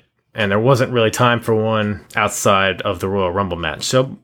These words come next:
fuck it. Throw it in the Rumble match itself. So the ring is just littered with weapons, and, and the ring starts to fill up. Everybody's ganging up on Kane because Kane is kind of established as the dominant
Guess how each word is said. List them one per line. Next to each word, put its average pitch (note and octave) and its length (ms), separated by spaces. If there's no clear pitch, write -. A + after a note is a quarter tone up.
fuck F#3+ 240
it. - 220
Throw C#3+ 320
it C3+ 80
in B2 60
the A#2+ 60
Rumble A2+ 240
match G#2 240
itself. - 540
So G#2 260
the G#2 120
ring D3+ 280
is C3 140
just - 160
littered A2 500
with G#2 160
weapons, F#2 760
and, F2+ 160
and E2+ 200
the F2 220
ring G#2+ 220
starts F#2+ 320
to - 140
fill F2+ 340
up. F2+ 240
Everybody's G#2+ 480
ganging G2+ 340
up G2+ 160
on F2 160
Kane F2 480
because F2 220
Kane F#2+ 340
is F2+ 80
kind G2+ 220
of F2 60
established F2+ 600
as F#2 140
the F2 160
dominant F#2+ 640